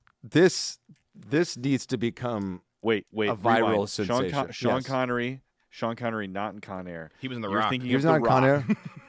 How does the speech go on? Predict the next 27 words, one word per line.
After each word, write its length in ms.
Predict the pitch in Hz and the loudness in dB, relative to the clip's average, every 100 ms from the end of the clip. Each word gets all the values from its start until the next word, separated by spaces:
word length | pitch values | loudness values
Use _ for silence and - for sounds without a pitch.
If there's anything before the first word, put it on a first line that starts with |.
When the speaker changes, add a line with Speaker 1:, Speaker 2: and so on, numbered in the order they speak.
| - 104 | -2 6
Speaker 1:
Oh, 420 | 143 180 139 104 | 8 8 6 2
Speaker 2:
Nope. 200 | 107 107 | -4 0
Speaker 1:
who 80 | 160 | 2
was 200 | 220 175 | 4 4
in 120 | 165 | 4
Con 220 | 151 160 151 | 4 2 6
Speaker 2:
But, 60 | 151 | 4
Speaker 1:
Air? 180 | 92 - _ _ - - _ _ _ _ _ | 4 -2 _ _ -20 -20 _ _ _ _ _
Speaker 2:
uh, 280 | 123 110 110 - _ _ | 2 2 0 -4 _ _
Speaker 3:
Nicolas 260 | 127 120 110 | -10 -2 -2
Speaker 2:
uh, 60 | |
Speaker 3:
Cage? 420 | 104 147 175 - 95 110 | 0 -4 -8 -14 -10 -4
Speaker 2:
uh, 160 | 107 101 | -4 -4
Nicolas 380 | 120 123 131 - | -4 0 -2 0
Cage. 380 | 170 135 113 135 | 2 4 4 4
Speaker 1:
Nicolas 340 | 160 165 147 | 4 2 0
Speaker 2:
John 180 | 127 143 | 0 0
Speaker 1:
Cage. 100 | 143 | 2
Speaker 2:
Malkovich. 500 | 113 123 117 113 113 | 2 0 0 0 0
Speaker 1:
Okay. 260 | 104 98 - _ _ _ _ 92 | -2 -10 -16 _ _ _ _ -4
Okay. 260 | 113 113 | -2 0
Speaker 2:
Uh, 580 | 104 101 101 101 98 101 - | 2 2 2 2 0 -2 -8
Speaker 3:
The 80 | 90 | -14
big 140 | 104 | -8
Speaker 2:
John 240 | 117 120 139 | -4 -4 -4
Speaker 3:
guy? 80 | |
Speaker 2:
Leguizamo, 800 | 131 123 113 113 110 107 104 104 | -4 -4 -4 -4 -2 -2 -2 -4